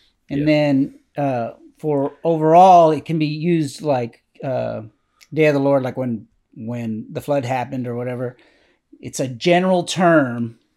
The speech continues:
Speaker 1: that covers the whole entire world, right?
Speaker 2: Mm-hmm.
Speaker 1: And then you have, um, I mean, those are the two differences. So, so a lot of people get caught up on the day of the Lord,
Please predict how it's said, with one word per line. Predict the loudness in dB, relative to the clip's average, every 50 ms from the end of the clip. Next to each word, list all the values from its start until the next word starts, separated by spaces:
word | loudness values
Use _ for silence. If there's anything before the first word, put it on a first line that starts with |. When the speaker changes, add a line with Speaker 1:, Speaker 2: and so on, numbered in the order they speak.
| _ _
Speaker 1:
that | -12 -12 -12 -10
covers | -4 -2 -2 -2 -2 -6 -8 -8
the | -10 -10
whole | -10 -8 -10 -10 -10 -12 -12
entire | -12 -12 -12 -12 -12 -12 -16 -20 _ _ _ _ _ _ _ _ _ _ _ _ _
world, | -12 -12 -10 -10 -10 -12 -12 -14
right? | -12 -12 -12 -14 -14 -20 _
Speaker 2:
Mm-hmm. | -20 -20 -20 -20 -20 -20 -20 -20 _ _ -6
Speaker 1:
And | -4 -2 0 2
then | 2 4 4 4 2 2 0 -2 -6 _
you | -12 -10 -8 -4
have, | -2 -2 -2 -2 -2 -4 -6 -8
um, | -8 -8 -8 -6 -6 -6 -6 -8 -8 -10 -10 -14 -20 _ _ _ _ _ _ _ _ _ _ _ _ _ _ -8
I | -6 -4 -2 0
mean, | 2 2 6
those | 6 6 6 4
are | 2
the | 0
two | 0 -2 -4 0
differences. | 0 0 0 2 0 -4 -4 -4 -8 -8 -10 -12 -18 _
So, | -8 -2 0 0 0 0 -2 -4 -10 _ _ _ _ _ _ _ _
so | -4 0 0 2 2 0 -2 -8 -14 -10
a | -4 0
lot | 0 2
of | 2 0
people | -2 0 0
get | -2 -4 -2
caught | 0 2 2 2
up | 2 0 -2
on | -2
the | -4 -2
day | -2 -2 -2
of | -2
the | -2 -2
Lord, | -4 -4 -4 -4 -4 -6 -6 -10